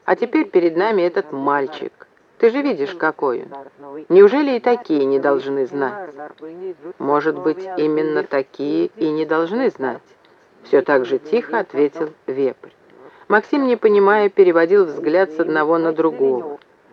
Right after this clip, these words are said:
Они вдруг сделались очень непохожими сами на себя. Они как-то поникли, и в Вепре уже не ощущался стальной стержень, о который сломала зубы столько прокуратур и полевых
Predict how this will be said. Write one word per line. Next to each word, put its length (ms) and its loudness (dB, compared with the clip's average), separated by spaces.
Они 240 6
вдруг 260 4
сделались 560 4
очень 300 0
непохожими 760 2
сами 360 -2
на 160 0
себя. 420 -6
Они 220 6
как-то 280 2
поникли, 800 -2
и 180 6
в 80 0
Вепре 400 2
уже 200 4
не 160 4
ощущался 720 0
стальной 500 2
стержень, 1000 2
о 100 4
который 380 4
сломала 500 4
зубы 320 4
столько 420 0
прокуратур 760 -2
и 80 0
полевых 520 2